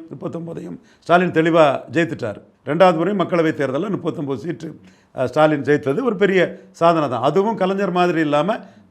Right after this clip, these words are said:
பிரைமரி போல் ஷாட் இருபது சீட்டுக்கு மேல நின்னு ஸ்டாலின் ஜெயித்திருக்கிறாரு. அஹ், இந்த ராமகிருஷ்ண ஹிண்டு சொன்னாருன்னா எழுபத்தொன்னுல எம் ஜி ஆர் இருக்கும்போது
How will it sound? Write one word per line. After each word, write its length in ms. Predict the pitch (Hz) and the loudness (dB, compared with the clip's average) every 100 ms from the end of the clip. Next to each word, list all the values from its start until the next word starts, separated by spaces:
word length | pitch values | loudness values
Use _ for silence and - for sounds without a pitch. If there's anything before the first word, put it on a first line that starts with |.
| - | 0
பிரைமரி 440 | 208 262 254 226 240 - | 2 4 2 0 -4 -4
போல் 240 | 202 190 | -2 2
ஷாட் 240 | 160 135 - - _ | 2 0 -4 -20 _
இருபது 320 | 160 233 240 | -2 2 2
சீட்டுக்கு 360 | 196 233 214 202 | 0 -4 -6 -8
மேல 200 | 208 190 - - _ | -10 -12 -14 -18 _
நின்னு 220 | 165 208 | -2 0
ஸ்டாலின் 340 | 196 180 175 156 | 2 4 4 2
ஜெயித்திருக்கிறாரு. 540 | 151 143 113 113 104 - _ - - | -2 -2 -6 -6 -8 -12 _ -20 -4
அஹ், 220 | 135 139 | 0 0
இந்த 120 | 135 | 2
ராமகிருஷ்ண 500 | 139 180 196 160 170 | 4 6 4 0 -2
ஹிண்டு 220 | 147 170 170 | -2 -4 -4
சொன்னாருன்னா 440 | 156 147 147 175 | -2 -2 -2 0
எழுபத்தொன்னுல 540 | 151 185 185 160 151 127 - - | 2 0 0 0 0 0 -4 -6
எம் 160 | 143 175 | -2 2
ஜி 80 | |
ஆர் 140 | 185 160 | 4 2
இருக்கும்போது 400 | 143 147 147 | -2 -4 -2